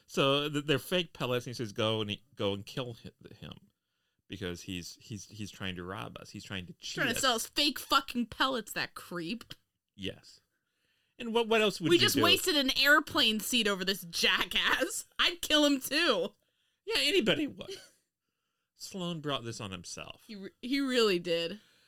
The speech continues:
Speaker 1: So this big beefy guy goes to kill Sloan, <clears throat> and not with any weapon he has on him. He, like, breaks a branch off a tree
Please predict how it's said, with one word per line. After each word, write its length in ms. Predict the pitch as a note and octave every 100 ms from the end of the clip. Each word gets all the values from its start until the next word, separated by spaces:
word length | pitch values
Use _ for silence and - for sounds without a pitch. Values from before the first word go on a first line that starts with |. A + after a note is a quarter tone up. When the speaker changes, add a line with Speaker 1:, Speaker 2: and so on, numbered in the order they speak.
| _ _
Speaker 1:
So 240 | - F3+
this 160 | D3+ C3+
big 300 | C#3+ F3+ C#3
beefy 320 | D3+ D#3+ D#3
guy 640 | C3 B2 G#2+ A2 G#2+ G#2+ G#2+
goes 680 | - A2 A2 A2 A2 -
to 300 | - G2+ G2 G2
kill 540 | - A2 G#2 G2 G2+ _ _
Sloan, 880 | - - - A2 A2+ A2 F2+ F2 G#2+ - _ _ _ _
<clears throat> 460 | _ _ _ _ F3
and 880 | D#3 D3 C#3+ C#3+ D3 D#3 E3 E3 D#3 C3+ D#3 D#3 E3+
not 280 | G3 B3 F#3+
with 160 | E3
any 260 | F3 E3 D3
weapon 400 | B2+ C#3 D#3+ C3+
he 160 | C#3 B2
has 320 | C3 B2+ A2+
on 300 | B2 C3+ F#2+
him. 280 | - - - _ _ _ _ _ _ _ _
He, 140 | -
like, 260 | D3+ C#3+ C3 -
breaks 560 | A#2+ D3+ C#3 D3 -
a 60 | A#2+
branch 500 | F#2+ A2+ A#2+ B2 B2+
off 180 | A2 -
a 60 |
tree 680 | - - G#2+ A#2+ G#2 G2+